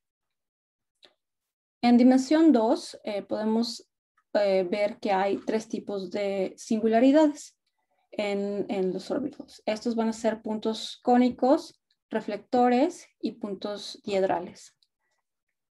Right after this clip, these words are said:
Y bueno, aquí dos ejemplos de orbifolds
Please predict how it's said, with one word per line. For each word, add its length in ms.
Y 260
bueno, 220
aquí 240
dos 200
ejemplos 720
de 260
orbifolds 840